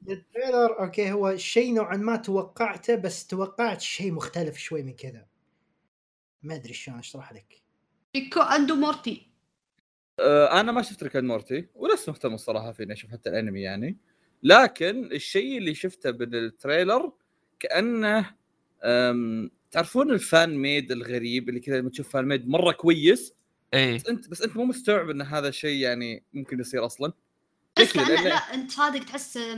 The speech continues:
Speaker 2: شفت دعايات الرامن والشوكولاتة حقت اليابانيين
Speaker 4: <laughs>
Speaker 2: اللي كذا ي-،
Speaker 3: إيه.
Speaker 2: يجلدون جلد بالأنيميشن، بس ما
Speaker 3: أيوة.
Speaker 2: دعاية.
Speaker 3: بالضبط،
Speaker 4: إيه، إيه.
Speaker 3: نفس الفكرة.
Speaker 4: شفت لما جنتما يسوون نفسهم أنمي ك-، رومانسي ولا شيء زي كذا؟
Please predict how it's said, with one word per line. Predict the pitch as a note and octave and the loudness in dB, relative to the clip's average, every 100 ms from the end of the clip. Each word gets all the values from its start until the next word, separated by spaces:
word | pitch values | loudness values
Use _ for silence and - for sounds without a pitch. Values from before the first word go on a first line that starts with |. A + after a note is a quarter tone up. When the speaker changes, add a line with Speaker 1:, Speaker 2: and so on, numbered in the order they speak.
| G#3 - _ | -12 -16 _
Speaker 2:
شفت | - C4+ | -6 -2
دعايات | D4+ C#4 B3+ B3+ C4 C4 | 0 2 2 2 0 -2
الرامن | A#3 A3 A3 A#3 A#3+ A#3+ _ | -6 -2 0 0 0 -4 _
والشوكولاتة | G3+ - A3+ A3 G#3+ G3+ | -8 -4 0 0 0 -2
حقت | G3+ G3 G3+ | -2 -10 -6
اليابانيين | G#3 G3 G#3 A3 A3 A#3 - | 4 4 6 4 2 0 0
Speaker 4:
<laughs> | G4+ | 2
Speaker 2:
اللي | C4 | 4
كذا | F4+ D4+ C4 | 4 2 0
ي-، | B3 | 0
Speaker 3:
إيه. | F#3 E3 | 2 4
Speaker 2:
يجلدون | D3+ C4 G#3 C#4+ B3+ | 2 2 2 2 2
جلد | C4 C4 G#3 G3 | 0 -2 -4 -8
بالأنيميشن، | G#3+ A#3 A#3+ B3 A#3+ | -10 -6 -4 -4 0
بس | A#3+ | 4
ما | E3+ | 6
Speaker 3:
أيوة. | E3 D#3+ D#3 | 6 4 6
Speaker 2:
دعاية. | D3+ D3 D3 E3 _ _ - | 6 6 0 -6 _ _ -2
Speaker 3:
بالضبط، | F#3 D#3+ | 0 4
Speaker 4:
إيه، | D3 D3+ | 4 4
إيه. | E3 | 4
Speaker 3:
نفس | G#3+ G3 | -2 -4
الفكرة. | D3+ D#3 | -2 0
Speaker 4:
شفت | B3+ A3+ | 2 2
لما | G#3+ G3+ | 0 2
جنتما | E3 G#3+ G3 F#3+ | 0 -2 0 -2
يسوون | F#3+ F#3+ | 0 0
نفسهم | F#3 F3 C#3+ | 0 0 0
أنمي | F3 D#3 | 0 -2
ك-، | C#3+ C#3+ | -4 0
رومانسي | B2+ B2+ C#3 D#3 D3+ E3 | 2 2 2 2 0 0
ولا | C3+ | 0
شيء | C3 D3 | 0 0
زي | C#3 | -2
كذا؟ | D3+ | -2